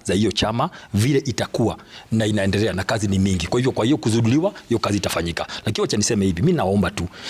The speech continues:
kwa sababu mimi ni mtaalamu wa mambo ya, ya peace and conflict, eh, sana, na napenda sana Kenya hii. Tafadhali, it's not right. System itengeneze narrative ya kupiga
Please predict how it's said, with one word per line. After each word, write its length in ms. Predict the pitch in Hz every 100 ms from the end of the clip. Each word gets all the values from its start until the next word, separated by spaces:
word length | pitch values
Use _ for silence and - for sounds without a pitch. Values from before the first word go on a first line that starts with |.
| -
kwa 100 | -
sababu 280 | 123 165 113
mimi 160 | 120 196
ni 60 |
mtaalamu 360 | 151 107 107 120
wa 60 |
mambo 240 | 95 101 90
ya, 180 | 82 78 - 107
ya 80 | 90
peace 280 | - 104 92
and 80 |
conflict, 400 | - 90 - 87
eh, 80 | 131 - -
sana, 440 | - - 202 175 - - -
na 140 | 110
napenda 420 | 113 107 143 117
sana 260 | - 107 95
Kenya 280 | - 90 87
hii. 200 | 92 85 - - - - -
Tafadhali, 460 | - - 92 87 76 -
it's 160 | - -
not 200 | 156 151
right. 360 | 104 90 - - -
System 480 | - 185 - - 87 - - - - -
itengeneze 520 | 160 170 156 190 165
narrative 440 | 110 113 85 82 71 - - - - -
ya 100 | 127
kupiga 480 | 120 - - 165 160